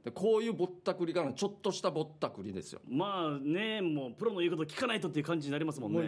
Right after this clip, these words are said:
Speaker 1: うこんなのばっかりなんですよ、広告的なもんは。
Speaker 2: はいはい。
Speaker 1: き-、大きくは言えないですけど。で、
Speaker 2: うん。
Speaker 1: 今回もまたちょっと台所で、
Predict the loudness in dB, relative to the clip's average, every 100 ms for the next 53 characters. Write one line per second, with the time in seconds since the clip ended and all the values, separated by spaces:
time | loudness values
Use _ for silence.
0 | 0 0 4 6 6 4 2 2 0 0
1 | 0 2 0 -2 -4 -2 2 2 -2 -10
2 | -8 -8 -6 -8 -6 -6 -4 -4 -6 -12
3 | -12 -4 -2 -2 -6 -6 -6 -6 -8 -6
4 | -8 -8 0 0 2 0 0 -2 -6 -10
5 | -6 -6 -8 _ 0 4 4 2 0 0
6 | 0 -2 -4 -4 -10 -8 -2 0 0 -2
7 | -4 -4 -4 -6